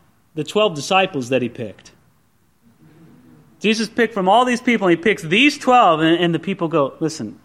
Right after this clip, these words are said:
we know you're not thinking clearly. Did you look at these guys that you selected?" So you put all this behind it, and then in the context of family, because it says here,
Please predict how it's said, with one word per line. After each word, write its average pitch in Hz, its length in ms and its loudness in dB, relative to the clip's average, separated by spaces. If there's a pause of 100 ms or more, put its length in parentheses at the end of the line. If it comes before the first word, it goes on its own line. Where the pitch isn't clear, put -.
(120)
we 208 240 2
know 190 340 4
you're 143 220 2
not 135 260 0
thinking 127 360 -2
clearly. 135 440 0
Did 165 240 -2
you 269 140 4
look 311 320 0
at - 100 -4
these 143 220 -2
guys 127 460 -2 (200)
that 190 160 -2
you 254 100 4
selected?" 294 680 2 (1500)
So - 100 -6
you 247 160 2
put 269 320 0
all 339 500 6
this 311 260 0
behind 302 640 4
it, 156 220 2 (240)
and 196 220 0
then 294 320 6
in 226 180 0
the 220 80 2
context 311 580 2
of 180 140 2
family, 277 720 2 (240)
because 254 300 0
it 277 100 -2
says 311 360 2
here, 180 300 2